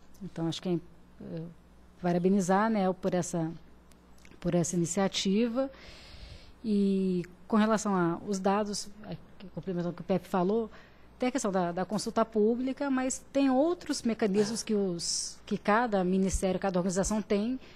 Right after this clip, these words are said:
de contato com seus stakeholders. Então, por exemplo, o pessoal da área da, sei lá, do desenvolvimento agrário, eles vão ter suas, seus, ah, congressos nacionais que eles vão estar direto com,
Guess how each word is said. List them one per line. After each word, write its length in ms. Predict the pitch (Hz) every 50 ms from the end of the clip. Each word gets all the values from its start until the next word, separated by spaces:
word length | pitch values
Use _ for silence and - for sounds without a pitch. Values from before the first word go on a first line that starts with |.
| - - - -
de 140 | - - -
contato 560 | - 269 262 - - 226 208 214 220 214 -
com 100 | - -
seus 200 | 240 - 240 220
stakeholders. 640 | - - 226 - 254 240 226 196 170 175 170 165 160
Então, 180 | 170 - 185 170
por 140 | - 196 185
exemplo, 300 | 156 165 170 156 175 180
o 20 |
pessoal 340 | - 190 170 - 202 190 190
da 140 | 180 190 185
área 400 | 185 180 175 170 175 170 160 - - - - - - - - - - - -
da, 380 | - 180 175 180 175 170 170 151
sei 120 | - 175
lá, 60 | 170
do 40 | 165
desenvolvimento 440 | 156 175 202 196 185 196 196 196 -
agrário, 680 | 196 180 170 180 196 220 247 254 240 202 165 160 170 185 190 185
eles 160 | 185 185 160
vão 160 | 240 262 269
ter 200 | 269 247 240 240
suas, 520 | 233 - 233 208 196 180 - - - - - - - - - - - - - -
seus, 600 | - - - 180 170 170 170 160 - - - -
ah, 280 | 285 226 190 175 175 175 175
congressos 600 | - 220 214 185 185 190 196 208 214 196 - 220 185
nacionais 600 | 202 202 - - 240 226 208 190 185 196 202 -
que 60 | -
eles 120 | 247 240 -
vão 100 | 285 269
estar 240 | - 240 233 240
direto 420 | 226 226 240 208 202 208 214 208 226
com, 340 | - 233 226 220 208 190